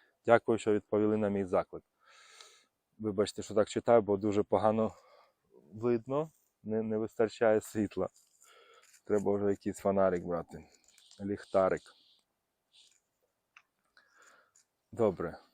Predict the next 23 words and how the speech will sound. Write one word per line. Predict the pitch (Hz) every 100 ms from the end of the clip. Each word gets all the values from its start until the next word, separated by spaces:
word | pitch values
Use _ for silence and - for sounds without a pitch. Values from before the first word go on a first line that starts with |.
| -
Марія | 110 123 131
нам | 123 113
каже, | 120 117
що | - 113 107 - _ _ _
мир, | 113 123 123 - - _ _ _ - - _ _ _ _ -
мир. | 107 95 76 _ _ _ - - -
І, | 104
і | 101 110 104
цей | - 113 123 107 _ _ 113
тиждень | 113 110 113
у | 110
нас | 110 107
саме | 110 104 107 107
мир. | 123 104 85 _ _ _ 101
Мир, | 113 135 156 -
е, | 95 110 -
який, | 107 - 127 123 - - _ _ _ _ - -
який | 110 - 131
ми, | 131 131
ми | 123 120 123
маємо | 120 120 120 120
ще | 110 127 117 113
ділитися, | 98 101 120 123 - 90 - -